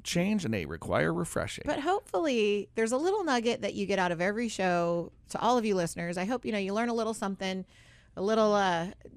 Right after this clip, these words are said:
Speaker 2: just to make you, uh, smart enough to be, what, daring? <laughs>
Speaker 1: Bold.
Speaker 2: Bold.
Speaker 1: Be bold.
Speaker 2: Yeah.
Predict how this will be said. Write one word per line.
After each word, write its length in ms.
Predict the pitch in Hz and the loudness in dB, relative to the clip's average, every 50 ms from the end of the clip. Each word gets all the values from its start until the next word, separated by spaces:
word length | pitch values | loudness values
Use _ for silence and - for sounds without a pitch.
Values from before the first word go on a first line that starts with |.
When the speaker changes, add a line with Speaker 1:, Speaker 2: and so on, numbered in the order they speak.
| - 226 | -12 -8
Speaker 2:
just 220 | 196 226 247 - - - - - | -6 -6 -6 -6 -8 -14 -12 -6
to 120 | - - 269 | -2 0 2
make 220 | 269 269 247 - | 4 4 2 2
you, 240 | 254 247 240 233 233 | 0 0 2 4 4
uh, 140 | 214 196 190 | 4 4 2
smart 320 | - - 262 269 277 269 254 | 0 0 4 4 4 4 4
enough 200 | 254 254 247 - | 4 2 2 0
to 100 | - 254 | -2 -2
be, 640 | 190 220 208 202 202 196 196 196 190 190 190 202 - - - - _ - | 0 0 0 0 0 0 0 0 -2 -2 -4 -6 -8 -12 -20 -20 _ -6
what, 200 | - 170 - - - 180 | -4 -4 -4 -4 -6 -4
daring? 380 | 160 196 180 190 233 302 311 - - - | -2 0 0 0 -2 -4 -6 -8 -8 -6
<laughs> 880 | - 302 - - - - - - - - - - - - - - - - | -4 -4 -4 -6 -12 -20 -20 -20 -20 -20 -20 -20 -20 -20 -20 -20 -8 -2
Speaker 1:
Bold. 520 | - 156 156 156 151 139 131 117 98 - | 2 4 4 6 4 4 2 2 0 2
Speaker 2:
Bold. 580 | - 226 262 311 320 277 233 190 185 185 233 - | 6 6 8 8 8 8 6 6 4 0 2 2
Speaker 1:
Be 160 | - 226 220 | 2 2 2
bold. 560 | 196 135 - 165 156 165 165 165 165 156 151 | 0 -2 0 2 4 6 6 6 6 6 6
Speaker 2:
Yeah. 240 | 214 202 165 143 110 | 6 6 4 4 0